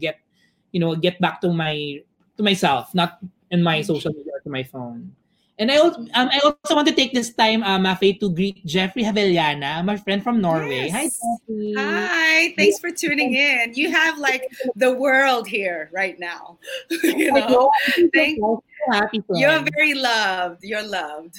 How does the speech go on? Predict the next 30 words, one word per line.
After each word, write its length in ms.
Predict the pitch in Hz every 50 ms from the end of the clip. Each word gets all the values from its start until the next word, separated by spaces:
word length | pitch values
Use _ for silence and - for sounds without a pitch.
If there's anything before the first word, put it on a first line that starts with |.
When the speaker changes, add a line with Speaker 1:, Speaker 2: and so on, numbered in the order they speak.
| 202
Speaker 2:
So 300 | 208 - - 214 202 196 196
maybe 240 | 226 247 262 302 311
it 120 | 302 277 277
was 160 | 294 320 403
a 60 | 427 -
perfect 320 | - 302 285 - - - - 226
time 300 | 190 175 185 196 254 240
<laughs> 100 | 262 -
to, 160 | 381 403 339 - - - - 587 - - 339
to 300 | 262 233 226 226 202 240
Speaker 1:
Yeah. 160 | 269 277 262 262
Speaker 2:
have 220 | 214 214 214 233
you 400 | 220 220 220 208 202 202 196 202 _ - 311 - 220
because 500 | 254 262 294 214 214 226 202 190 190 175 - - - -
everywhere 320 | - 196 214 208 220 220 214 214
around 180 | 220 220 214 214
the 80 | 208
world 400 | 202 202 226 233 214 190 180 170
is, 240 | 180 175 175 175 - 180 170 -
they're 100 | 185 196
still 300 | 196 - - 196 185 -
all 160 | 175 180 185
awake. 480 | 190 185 190 202 185 151 - - - - _ _ _ - - - - -
Um, 280 | - 196 202 202 208 208
but 100 | 240 247 277
with 160 | 302 285 226 247
that, 220 | 240 240 208 208 214
Bess, 400 | 208 208 202 202 - - - 220
you 80 | 196
know, 400 | 185 185 185 185 185 180 185 180